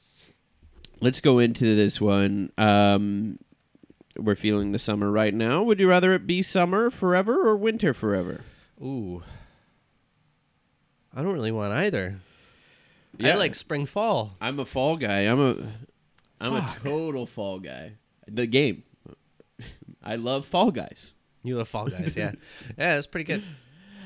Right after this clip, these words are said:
Speaker 1: Um, but yeah, the, I, I mean, to me, I mean, this is controversial because there's so much, I mean, summer doesn't really have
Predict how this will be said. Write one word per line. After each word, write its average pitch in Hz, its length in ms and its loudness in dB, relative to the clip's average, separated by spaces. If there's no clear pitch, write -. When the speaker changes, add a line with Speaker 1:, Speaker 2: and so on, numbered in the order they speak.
Speaker 1:
Um, 120 680 -2
but 123 360 -2
yeah, 104 260 -2
the, 117 180 -6
I, 110 300 0
I 120 120 -2
mean, 135 280 -2
to 156 100 -2
me, 131 720 2
I 127 140 0
mean, 143 180 0
this 147 160 -2
is 156 120 -4
controversial 139 600 -2
because 120 280 -4
there's 120 180 -2
so 143 160 -4
much, 143 360 -4
I - 60 -2
mean, 202 200 -6
summer 320 400 -2
doesn't 139 480 0
really 120 440 2
have 104 540 -4